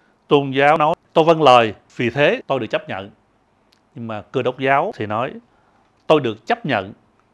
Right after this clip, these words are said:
do vậy mà tôi vâng lời." Đối với những ai có được của báo này rồi, chúng ta có được sự nhắc nhở về những gì mà chúng ta đã có hay không vậy?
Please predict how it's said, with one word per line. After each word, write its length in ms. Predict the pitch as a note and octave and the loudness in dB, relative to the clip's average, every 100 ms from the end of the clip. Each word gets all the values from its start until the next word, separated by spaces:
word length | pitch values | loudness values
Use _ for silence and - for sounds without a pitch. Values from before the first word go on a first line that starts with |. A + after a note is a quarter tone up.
| _ | _
do 160 | C#3 A#2 | -8 -6
vậy 200 | F#2 G2 | -6 -8
mà 100 | F#2+ | -12
tôi 140 | G#2 | -12
vâng 160 | G#2 G2 | -12 -12
lời." 180 | E2 - _ _ _ _ _ _ _ - | -14 -16 _ _ _ _ _ _ _ -20
Đối 200 | C3 C3+ | -8 -6
với 120 | D#3 | -6
những 200 | B2+ C#3 | -10 -10
ai 220 | C3 B2 | -8 -8
có 220 | - C#3 | -4 -6
được 180 | G#2+ - | -6 -10
của 180 | A2+ A#2+ | -14 -10
báo 220 | C3 D#3 | -8 -8
này 140 | F3 A2 | -10 -12
rồi, 200 | G2+ F#2 _ _ _ _ _ _ _ _ _ _ _ _ - | -14 -16 _ _ _ _ _ _ _ _ _ _ _ _ -16
chúng 140 | D3+ | -8
ta 120 | C3+ | -8
có 280 | B2+ C#3+ D3 | -4 -4 -4
được 120 | A#2 - | -6 -14
sự 120 | A2 | -16
nhắc 320 | A#2+ F#3 F3+ | -12 -12 -10
nhở 340 | A#2 G2 A#2+ | -8 -8 -8
về 140 | D#3+ A2 | -10 -12
những 200 | A2 C3 | -12 -10
gì 160 | A2+ | -10
mà 160 | G#2 G2+ | -10 -16
chúng 220 | - C3+ | -16 -12
ta 180 | B2 A#2+ | -10 -10
đã 120 | G#2+ A2 | -12 -12
có 220 | A#2+ E3+ | -10 -12
hay 120 | B2+ | -12
không 180 | A#2+ | -14
vậy? 100 | A2 | -14